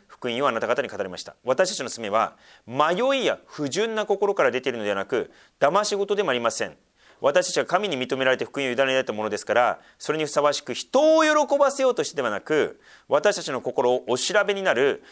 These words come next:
神を喜ばせようとして語るのです。ご存知の通り、私たちは今までへつらいの言葉を用いたり、むさぼりの口実を設けたりしたことはありません。神がそのことの証人です」と。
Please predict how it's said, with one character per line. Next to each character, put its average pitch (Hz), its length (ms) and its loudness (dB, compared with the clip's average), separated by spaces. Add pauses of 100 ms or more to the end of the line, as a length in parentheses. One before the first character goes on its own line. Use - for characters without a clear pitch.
(160)
神 339 380 -2
を 175 260 2
喜 - 80 -4
ば 147 140 2
せ 151 100 -2
よ 139 60 4
う 131 40 0
と 127 100 -6
し - 60 -8
て 156 100 -4
語 117 100 -4 (100)
る 107 80 -2
の 87 80 -10
で - 80 -14
す。 - 160 -14 (320)
ご 143 140 2
存 226 180 2
知 202 60 -6
の 151 100 0
通 131 140 0
り、 113 60 0
私 143 260 2
た - 60 -16
ち - 20 -10
は 117 60 -4
今 117 120 -2
ま 107 80 0
で 117 260 0 (220)
へ 151 220 0
つ 233 240 -2
ら 254 160 4
い 240 60 -2
の 233 100 -4
言 220 240 -2
葉 214 80 4
を 170 60 0
用 117 80 -4
い 110 180 -8
た 101 80 -4
り、 117 260 -4 (180)
む 127 140 -6
さ 190 160 2
ぼ 190 100 2
り 190 60 0
の 185 100 -2
口 165 220 -4
実 156 220 -2
を 131 40 2
設 139 200 -2
け 156 80 -10
た 156 100 2
り 107 80 -4
し - 80 -8
た 107 80 -6
こ 113 80 -10
と 147 80 0
は 120 40 6
あ - 20 4
り 95 80 -6
ま 92 80 -8
せ - 100 -12
ん。 87 120 -16
神 214 200 -8
が 196 80 -8
そ 127 140 -10
の 117 80 -8
こ 127 80 -14
と 151 80 -16
の 120 40 -10
証 92 160 -14
人 78 120 -20
で 71 80 -20
す」 - 100 -20
と。 - 80 -20